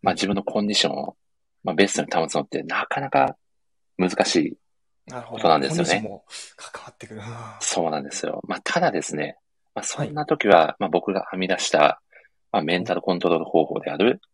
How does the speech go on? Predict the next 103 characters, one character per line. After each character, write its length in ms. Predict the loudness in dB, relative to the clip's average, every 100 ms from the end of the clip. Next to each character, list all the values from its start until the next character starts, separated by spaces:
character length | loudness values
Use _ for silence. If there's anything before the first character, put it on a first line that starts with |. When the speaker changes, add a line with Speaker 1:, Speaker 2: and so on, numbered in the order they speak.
| _ _ _ _ _ _ _ -16
Speaker 2:
ほ 100 | -16
う。 40 | -12 -14 _ _ _ _ _ _ -12
Speaker 1:
ま 80 | -6
あ、 20 |
ラ 140 | -4
コ 120 | 0 0
ル 120 | 0
ー 40 |
ニ 60 | 0
ャ 40 |
海 180 | 2 2
岸 80 | 2
ア 160 | -2
ト 80 | 0
ラ 100 | 0
ン 80 | 0
テ 100 | 2
ィ 20 |
ッ 20 |
ク 80 | 6
オ 20 |
ー 40 | 6
シ 100 | 4
ャ 20 |
ン 60 | 0
水 120 | 2
切 60 | 4
り 40 |
シ 80 | 4
ョ 40 |
ッ 20 | 6
ト 80 |
瞑 160 | 6 6
想 160 | 6 8
法 140 | 6
っ 40 |
て 100 | 4
い 40 | 2
う 20 |
も 80 | 2
の 80 | -2
が 80 |
あ 20 | -4
る 80 | -8
ん 20 |
で 80 | -2
す 60 |
け 100 | -2
ど。 80 | 0
Speaker 2:
<laughs> 1160 | -4 -4 -6 -10 -14 -18 -20 _ _ _ _ -2
Speaker 1:
は 160 | 0 0
い。 100 | -4 -14 -14
Speaker 2:
そ 180 | -14 -12
れ 60 | -8
は、 200 | -6 -6
そ 140 | -8
れ 60 | -8
は 100 | -10
一 80 | -14 _
体？ 140 | -20 -20 -20 _ _ _ _ 0
Speaker 1:
こ 120 | 2
れ 60 |
は 40 | 2
で 80 | 0
す 140 | -6
ね、 180 | -8 -8
こ 100 | -4
の 80 | -4
ラ 80 | -2
コ 120 | 0
ル 80 | 2
ー 20 |
ニ 60 | 0
ャ 80 | 0
海 120 | -2
岸 80 | 0
ア 120 | 0
ト 100 | 0
ラ 60 | 0
ン 40 |
テ 60 | 4
ィ 20 |
ッ 20 |
ク 60 | 4
オ 40 |
ー 40 |
シ 80 | 4
ャ 20 |
ン 40 | 0
水 120 | 0
切 40 |
り 60 | 0
シ 100 | 0
ョ 40 |
ッ 40 | -2 0
ト 120 | 2
を 200 | 0 -6 _ _ _ _ _ -20 _ _ _ _ _ _ -2
五 120 | 2
分 160 | 2 2
間 140 | 2
で 80 | 0
す 120 | -6
ね、 200 | -10 -12